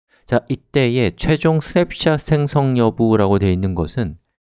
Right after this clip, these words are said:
저 인스턴스를 삭제하면 지금까지 우리가 자동으로 백업해놨던 데이터까지 다 삭제되거든요.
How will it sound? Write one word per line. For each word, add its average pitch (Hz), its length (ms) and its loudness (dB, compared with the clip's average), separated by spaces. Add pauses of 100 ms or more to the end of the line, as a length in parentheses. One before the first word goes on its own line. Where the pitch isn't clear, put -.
(320)
저 117 240 -2
인스턴스를 120 840 -2
삭제하면 113 880 -10 (720)
지금까지 113 640 0
우리가 104 320 2
자동으로 131 920 -2
백업해놨던 143 960 -4
데이터까지 101 680 -6
다 87 160 -6
삭제되거든요. 85 840 -4